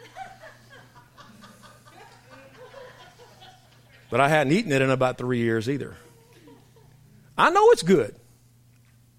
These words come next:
I know how to order it. I go there right now. I got some cash. I go there right now and get it if I want to.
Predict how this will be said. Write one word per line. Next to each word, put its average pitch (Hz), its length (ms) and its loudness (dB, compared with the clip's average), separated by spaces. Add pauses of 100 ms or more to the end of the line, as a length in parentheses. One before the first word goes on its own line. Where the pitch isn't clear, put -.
(140)
I 240 100 0
know 247 140 2
how 196 160 2
to 214 40 2
order 220 360 2
it. - 100 -12 (2000)
I 262 120 2
go 196 200 4
there 226 160 8
right 254 220 8
now. 320 420 2 (960)
I 196 100 0
got - 180 -2
some 151 120 -6
cash. 226 400 0 (160)
I 339 100 6
go 330 160 4
there 294 140 4
right 320 220 6
now 392 180 4
and 320 100 2
get 453 220 8
it 392 80 4
if 269 100 2
I 269 120 10
want 349 320 6
to. 262 280 4